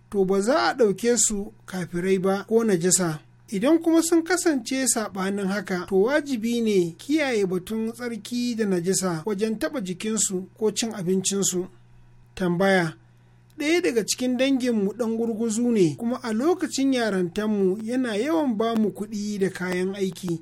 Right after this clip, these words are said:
Menene hukuncin wannan kuɗi da kayan aikin idan a halin yanzu suna nan a matsayinsu na asali? Amsa. Idan ya tabbata kafiri ne da yin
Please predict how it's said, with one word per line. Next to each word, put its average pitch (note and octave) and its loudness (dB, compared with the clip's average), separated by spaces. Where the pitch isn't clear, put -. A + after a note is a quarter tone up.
Menene G3+ 4
hukuncin G#3 -2
wannan G#3 -2
kuɗi A3 -6
da G3+ 0
kayan G#3+ -6
aikin C4 -2
idan G#3 0
a G#3+ -6
halin A3 2
yanzu G#3+ 0
suna A3+ -2
nan A3 -4
a A3 -6
matsayinsu A3+ -2
na G3+ -2
asali? A3 2
Amsa. F#3 0
Idan C#4 2
ya E4 6
tabbata A3+ 0
kafiri G3+ -2
ne F3 2
da F#3 0
yin C#4+ 4